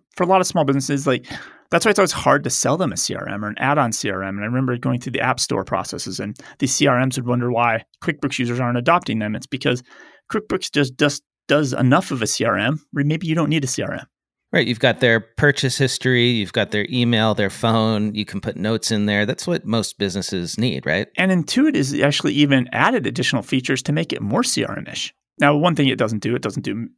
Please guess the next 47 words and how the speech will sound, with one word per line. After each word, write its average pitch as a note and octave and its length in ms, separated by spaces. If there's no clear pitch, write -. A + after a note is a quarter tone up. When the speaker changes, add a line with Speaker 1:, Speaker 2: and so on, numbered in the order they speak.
Speaker 1:
mail D3 200
list C3+ 280
and A#2+ 80
all A2 140
that. D#3 300
And F3 100
so A3+ 60
that C#4+ 160
kinda C#4 220
makes D#3 260
sense D3 300
a D3 40
little B2+ 180
bit. A#2 200
But C3 140
then G3 240
really C4+ 260
digging C#3+ 360
in, E3+ 120
I D3+ 40
was C3 120
like, A#2+ 120
"Why F3 280
would D4+ 220
they E3 120
buy A#3+ 380
this?" - 320
'Cause D#3+ 140
it, F#3 280
it, F#3+ 200
it F#3 180
feels A3 280
very D#3 220
out C3+ 180
of C3 60
the, A#2 220
just D3 160
out D#3+ 160
of C#3 60
left C3 180
field, - 300
to - 100
be G#2 100
Speaker 2:
Yeah, A3 120
Speaker 1:
honest. A2+ 160
Speaker 2:
like, A2+ 180
why, C3+ 160